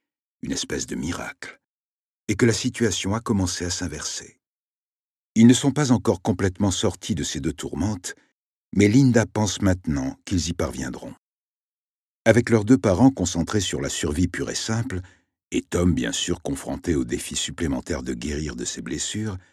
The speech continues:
les gosses ont passé largement trop de temps à voler de leurs propres ailes, et en pilote automatique.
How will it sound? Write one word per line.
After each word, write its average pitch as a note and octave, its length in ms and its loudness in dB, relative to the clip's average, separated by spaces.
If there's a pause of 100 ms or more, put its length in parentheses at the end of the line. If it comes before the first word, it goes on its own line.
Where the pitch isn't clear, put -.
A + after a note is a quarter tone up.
(440)
les A2+ 140 8
gosses C3 260 4
ont A2+ 80 2
passé A2+ 260 2
largement G#2 420 4
trop A#2 220 2
de F2+ 100 2
temps F2+ 360 -2 (120)
à - 80 -6
voler F#2 240 2
de E2+ 120 -2
leurs D2+ 160 -4
propres D2 420 -8
ailes, - 320 -12 (400)
et D#2+ 80 0
en - 80 -4
pilote - 320 -6
automatique. - 720 -10